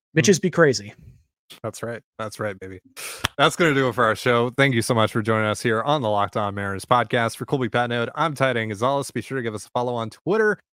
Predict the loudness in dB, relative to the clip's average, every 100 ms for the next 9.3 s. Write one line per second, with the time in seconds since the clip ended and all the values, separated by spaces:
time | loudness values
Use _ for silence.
0 | -8 -6 0 2 2 0 -2 -4 -4 -4
1 | -4 -2 -2 -2 -4 -6 -8 -4 -4 -4
2 | -4 -4 -4 -4 -6 -6 -2 0 0 -4
3 | -6 -8 -8 -2 0 -2 -6 -10 -10 -4
4 | -4 -2 -4 -6 -8 -6 -4 -4 -4 -8
5 | -10 -10 -10 -10 -10 -10 -8 -8 -4 0
6 | 0 -2 _ _ -6 -2 -2 0 -2 0
7 | 0 0 0 0 -4 -4 -8 -8 -10 -6
8 | -4 -4 -4 -2 -2 -2 -6 -6 -8 -4
9 | -2 -2